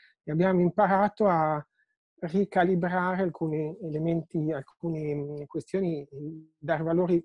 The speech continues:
diversi alle cose che abbiamo condiviso tutti insieme a-, attraverso la virtualità,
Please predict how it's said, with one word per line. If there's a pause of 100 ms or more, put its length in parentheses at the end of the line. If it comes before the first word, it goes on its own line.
(120)
diversi
alle
cose
che (340)
abbiamo
condiviso
tutti
insieme
a-, (140)
attraverso
la
virtualità,